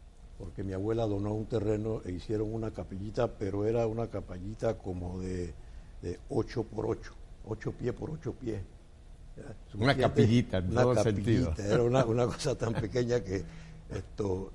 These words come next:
Speaker 1: bueno, ya la, ya la tumbaron, pero yo creo que ahí si cabían cuatro o cinco personas ya se llenaba.
Speaker 2: <laughs>
Speaker 1: Pero era interesante porque el padre,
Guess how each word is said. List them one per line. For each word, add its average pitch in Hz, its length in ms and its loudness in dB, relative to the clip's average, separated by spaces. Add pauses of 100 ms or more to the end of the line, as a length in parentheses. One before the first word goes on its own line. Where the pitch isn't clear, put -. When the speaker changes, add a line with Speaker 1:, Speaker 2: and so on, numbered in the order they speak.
(120)
Speaker 1:
bueno, 117 200 0
ya 98 120 4
la, 110 160 6
ya 110 140 4
la 110 100 4
tumbaron, 101 480 2
pero 87 300 -4 (460)
yo 98 120 -4
creo 113 280 0
que 107 140 0
ahí 113 360 4
si - 160 -10
cabían 98 400 -2
cuatro 107 380 -4
o - 20 0
cinco 110 320 -6
personas 98 420 -4
ya 95 100 2
se 104 120 -4
llenaba. 92 560 -2
Speaker 2:
<laughs> - 800 -6
Speaker 1:
Pero 107 400 0
era 117 160 -2
interesante 123 540 -2
porque 107 560 -4
el 95 140 -6
padre, 117 500 0